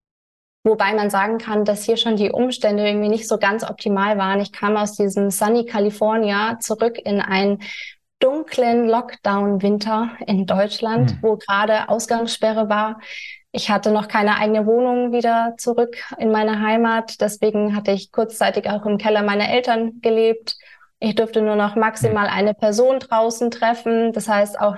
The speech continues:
Speaker 1: meine ganzen Freunde, Freundinnen, die ich ja anderthalb Jahre nicht mehr gesehen hatte, weil da ja auch, ähm, Reiserestriktionen bestanden hatten, die konnte ich eigentlich gar nicht treffen, als ich, äh, zurück war. Das heißt,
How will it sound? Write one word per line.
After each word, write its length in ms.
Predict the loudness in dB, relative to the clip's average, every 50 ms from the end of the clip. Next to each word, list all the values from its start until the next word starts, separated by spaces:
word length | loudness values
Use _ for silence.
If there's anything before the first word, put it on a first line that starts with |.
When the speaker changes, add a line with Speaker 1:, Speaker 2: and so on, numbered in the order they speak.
| -6 -10 -4
Speaker 1:
meine 280 | 0 2 2 2 2
ganzen 340 | 2 0 0 -2 -2 -4 -4
Freunde, 380 | -4 -2 0 2 2 2 2 0
Freundinnen, 560 | 0 0 0 0 2 2 0 0 0 0 0
die 80 | -2
ich 160 | -2 -4 -2 0
ja 280 | 0 2 2 0 0
anderthalb 440 | 0 0 0 0 0 0 0 2 2
Jahre 240 | 2 2 2 0 0
nicht 180 | -2 -2 0
mehr 120 | 0 0 2
gesehen 420 | 2 0 2 2 2 2 0 0
hatte, 220 | -2 -2 -2 0 0
weil 180 | 2 2 2
da 120 | 2 0 0
ja 280 | 0 2 0 0 2 2
auch, 300 | 2 0 0 -2 -8 -14 -8 -4
ähm, 380 | -2 0 0 0 0 -2 -4 -8 _
Reiserestriktionen 1300 | -2 0 2 2 2 2 2 2 2 2 0 -2 -2 -2 -4 -4 -4 -2 -2 0 2 2 2 2 0
bestanden 580 | 0 -2 -2 -2 0 0 0 -2 0 -2 -2 -2
hatten, 300 | -2 -2 -2 -4 -4 -4 -8 -14 -16 -16 -16 -4 -2
die 60 | 0
konnte 240 | 0 2 2 2 2
ich 60 | 2
eigentlich 200 | 2 0 -2 0
gar 160 | 0 2 2
nicht 360 | 2 0 -4 -8 -14 -20 -20 _ -20 -10 -6
treffen, 440 | -2 0 0 0 0 -2 -2 -2
als 280 | 0 0 0 -2 -2 -2
ich, 240 | -4 -4 -4 -6 -6
äh, 180 | -6 -6 -6
zurück 380 | -4 -6 -4 -2 -4 -4 -4 -6
war. 240 | -6 -6 -6 -8 -12 _ _ _ _ _ _ _ _ _ _ _ _ _ _ _
Das 140 | -4 -2 0
heißt, 300 | 2 2 0 0 -2 -8